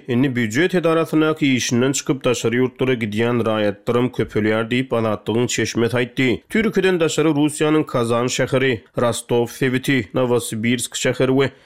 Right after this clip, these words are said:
Birleşen Arap Emirlikleriniň Dubay şäheri türkmen raýatlarynyň ýykyn edip başlan ugrlarynyň sanyna goşuldy. Çeşmäniň maglumatlaryna görä, hususan Russiýa Federasiýasynyň Tatarstan Respublikasynyň Kazan şäherine gidýän türkmenler köpenýär.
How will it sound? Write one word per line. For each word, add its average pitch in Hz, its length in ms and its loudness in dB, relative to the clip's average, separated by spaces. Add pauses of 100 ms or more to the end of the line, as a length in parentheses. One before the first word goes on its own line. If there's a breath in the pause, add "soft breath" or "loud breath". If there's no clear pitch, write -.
(200 soft breath)
Birleşen 123 380 0
Arap 131 300 0
Emirlikleriniň 131 760 0
Dubay 117 340 0
şäheri 127 420 -2
türkmen 120 360 0
raýatlarynyň 127 540 0 (100)
ýykyn 123 240 -2
edip 113 200 -6
başlan 127 320 0
ugrlarynyň 110 520 0
sanyna 110 480 0
goşuldy. 120 560 0 (140)
Çeşmäniň 135 580 0
maglumatlaryna 180 600 2
görä, 180 220 2
hususan 156 580 0
Russiýa 143 480 0
Federasiýasynyň 131 800 0
Tatarstan 127 600 -2
Respublikasynyň 123 800 0
Kazan 113 360 0
şäherine 123 440 0
gidýän 131 280 0
türkmenler 113 480 0
köpenýär. 117 600 -2